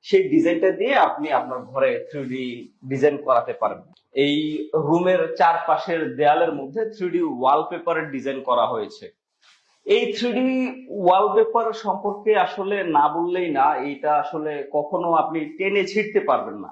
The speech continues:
হ্যাঁ, আর এটার রং কখনো ডিসকালার হবে না। আপনারা অনেকেই মনে করেন যে এটা রং ডিসকালার হয়ে যাবে কিনা বা এটা ছিঁড়ে যাবে কিনা বা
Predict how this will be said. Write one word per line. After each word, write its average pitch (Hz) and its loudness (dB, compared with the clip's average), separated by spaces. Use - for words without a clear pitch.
হ্যাঁ, 190 0
আর 123 6
এটার 196 2
রং 190 6
কখনো 190 -2
ডিসকালার 175 0
হবে 127 0
না। 113 2
আপনারা 156 0
অনেকেই 160 -4
মনে 156 -4
করেন 147 0
যে 139 -4
এটা 131 -2
রং 143 4
ডিসকালার 135 -2
হয়ে 131 -2
যাবে 127 2
কিনা 127 -4
বা 120 2
এটা 127 -2
ছিঁড়ে 165 -2
যাবে 135 0
কিনা 127 -2
বা 131 6